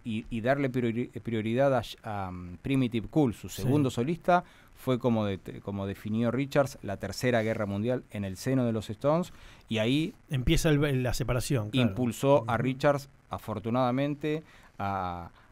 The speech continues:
Speaker 1: a iniciar su carrera solista con Toki's Chip. Así que cada uno pudo saciar su sed de, de, de tener sus propios discos solistas, cosa que le hizo bien a cada uno de ellos y le hizo
Speaker 2: Y
Speaker 1: bien a
Speaker 2: a
Speaker 1: los
Speaker 2: la banda,
Speaker 1: Stones,
Speaker 2: le hizo bien a
Speaker 1: porque
Speaker 2: la
Speaker 1: después,
Speaker 2: banda.
Speaker 1: eh,
Speaker 2: Siguió
Speaker 1: vi-,
Speaker 2: existiendo por eso.
Speaker 1: siguió existiendo y vienen con Steel Wheels,
Speaker 2: Ujú.
Speaker 1: este, y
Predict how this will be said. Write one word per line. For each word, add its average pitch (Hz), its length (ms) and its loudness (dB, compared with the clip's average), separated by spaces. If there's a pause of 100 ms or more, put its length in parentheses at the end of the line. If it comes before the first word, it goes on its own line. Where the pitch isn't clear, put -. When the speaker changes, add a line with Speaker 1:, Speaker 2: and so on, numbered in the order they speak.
(100)
Speaker 1:
a 98 300 -6
iniciar 107 360 -2
su 120 140 -6
carrera 117 300 0
solista 113 360 -2
con 101 180 -4
Toki's 101 260 -6
Chip. 143 260 0 (320)
Así 117 260 -4
que 107 160 -10
cada 143 380 4
uno 156 320 2
pudo 135 320 -2
saciar 135 500 0
su 113 180 -8
sed 135 420 -4 (160)
de, 95 400 -4
de, 90 120 -12
de 95 160 -8
tener 110 260 -2
sus - 160 -12
propios 117 380 -2
discos 117 300 -4
solistas, 175 600 -2 (320)
cosa 170 280 2
que 135 100 -2
le 139 80 0
hizo 143 400 0
bien 123 300 0
a 101 80 -4
cada 151 300 4
uno 143 180 0
de 175 80 2
ellos 170 320 -4
y - 60 -4
le 131 100 -2
hizo 143 140 4
Speaker 2:
Y 135 40 4
Speaker 1:
bien 135 140 2
a 123 40 6
Speaker 2:
a - 40 6
Speaker 1:
los 131 80 4
Speaker 2:
la 123 80 6
banda, 147 240 6
Speaker 1:
Stones, - 160 0
Speaker 2:
le 135 80 -6
hizo 113 160 -4
bien - 20 0
a - 40 0
Speaker 1:
porque 107 140 0
Speaker 2:
la 101 60 2
Speaker 1:
después, - 440 0
Speaker 2:
banda. 107 100 -8
Speaker 1:
eh, 95 60 -6
Speaker 2:
Siguió 147 240 4
Speaker 1:
vi-, 143 40 2
Speaker 2:
existiendo 143 520 2
por 110 120 -6
eso. 104 120 -10
Speaker 1:
siguió 110 260 2
existiendo 160 480 -2
y 123 60 -2
vienen 110 280 -2
con 98 220 -4
Steel 110 220 -4
Wheels, 151 400 2
Speaker 2:
Ujú. 156 100 -2
Speaker 1:
este, 90 460 -6
y 95 260 -10